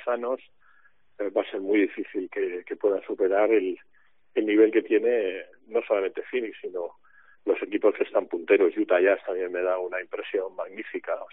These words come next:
sea, en ese sentido yo creo que Golden State tiene mucho talento, incluso cuando están todos juntos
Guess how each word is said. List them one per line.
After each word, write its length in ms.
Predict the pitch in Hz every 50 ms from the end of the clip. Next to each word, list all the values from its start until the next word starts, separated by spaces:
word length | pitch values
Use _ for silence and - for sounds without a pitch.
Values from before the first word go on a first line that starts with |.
| -
sea, 120 | - - - _ _ _ - - - - _ _ -
en 120 | 98 101
ese 200 | 110 - - 107
sentido 380 | - 113 101 - 107 110 117 117
yo 160 | 113 110 101
creo 160 | 113 110 104
que 280 | - 104 98 98 - - - _ _ _ _ _ _ _ _ -
Golden 260 | 104 110 104 110 107
State 240 | - - - 113 104
tiene 200 | - 113 104 101
mucho 260 | 101 110 110 - 117
talento, 500 | - 110 107 120 127 135 131 131 135 120
incluso 300 | 104 - - 98 - -
cuando 220 | 98 98 95 95 87
están 260 | - - 104 101 90
todos 240 | - 110 98 90 -
juntos 400 | - - 131 117 - - 85